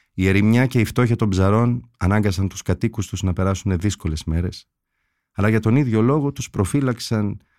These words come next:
για καιρό από τους άρπαγες και τους εισβολείς. Δεν πρέπει να είναι πολύ πλούσιο ένα νησί, γιατί τότε το καταλαμβάνουν και το ρημάζουν, ούτε και εξαιρετικά φτωχό,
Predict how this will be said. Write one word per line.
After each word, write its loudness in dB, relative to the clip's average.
για 0
καιρό 2
από -4
τους -8
άρπαγες -2
και -8
τους -10
εισβολείς. -6
Δεν -2
πρέπει 0
να 4
είναι 2
πολύ 0
πλούσιο -2
ένα 0
νησί, -4
γιατί -4
τότε -2
το -4
καταλαμβάνουν 2
και -4
το -2
ρημάζουν, 0
ούτε 2
και -2
εξαιρετικά -2
φτωχό, -4